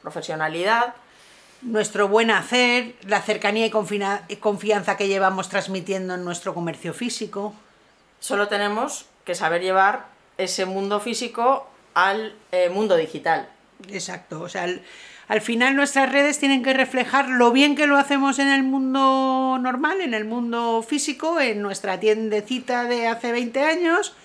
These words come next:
Speaker 2: L-, pues lo mismo, saberlo traducir, somos traductoras digitales, o sea,
Speaker 1: Me encanta.
Speaker 2: ¿no? De volar
Speaker 1: Concep-, concepto,
Speaker 2: un concepto,
Speaker 1: concepto.
Speaker 2: traductoras digitales.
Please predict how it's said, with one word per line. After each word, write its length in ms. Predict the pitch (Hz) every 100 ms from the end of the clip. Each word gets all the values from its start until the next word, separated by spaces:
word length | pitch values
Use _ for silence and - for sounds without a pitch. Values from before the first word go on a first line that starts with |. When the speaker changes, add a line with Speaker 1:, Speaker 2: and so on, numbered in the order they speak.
| - - - - -
Speaker 2:
L-, 280 | - 214 180
pues 280 | - 226 190
lo 140 | 220
mismo, 580 | 208 254 269 269 370 453 -
saberlo 500 | - 208 208 214 220
traducir, 640 | 226 220 220 233 247 254
somos 300 | - 226 269
traductoras 580 | 247 214 185 233 226 196
digitales, 720 | 190 - 160 160 147 139 - -
o 20 |
sea, 220 | 190 -
Speaker 1:
Me 180 | 202 180
encanta. 480 | 156 151 208 294 349
Speaker 2:
¿no? 60 |
De 100 | 233
volar 380 | 180 175 185 185
Speaker 1:
Concep-, 320 | 202 180 180
concepto, 680 | 190 165 - - - 254 220
Speaker 2:
un 220 | 170 170
concepto, 80 | 165
Speaker 1:
concepto. 440 | 180 196 175 240 233
Speaker 2:
traductoras 580 | 202 196 196 208 180
digitales. 680 | 185 180 185 165 143 214 -